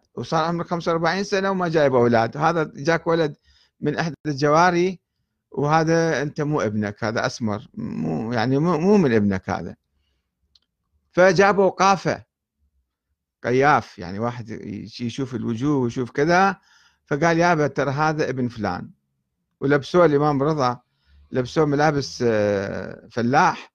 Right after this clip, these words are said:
حطوه ي-، يفلح بالحديقة، وإجا باوع مو وياهم، ما قعدوا وياهم، قالوا له: "شوف لنا بالله هذا ولد ابن من من ذولا."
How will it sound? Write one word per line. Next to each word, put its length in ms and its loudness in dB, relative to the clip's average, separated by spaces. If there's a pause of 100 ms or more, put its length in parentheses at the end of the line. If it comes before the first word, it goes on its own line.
(120)
حطوه 420 -6
ي-، 300 -6
يفلح 300 -8
بالحديقة، 640 -6 (800)
وإجا 420 2
باوع 600 2
مو 280 0
وياهم، 340 4
ما 100 0
قعدوا 420 2
وياهم، 500 0 (400)
قالوا 200 4
له: 100 4
"شوف 240 -4
لنا 140 -2
بالله 380 -2
هذا 100 0
ولد 180 2
ابن 240 0
من 140 0
من 220 0
ذولا." 380 2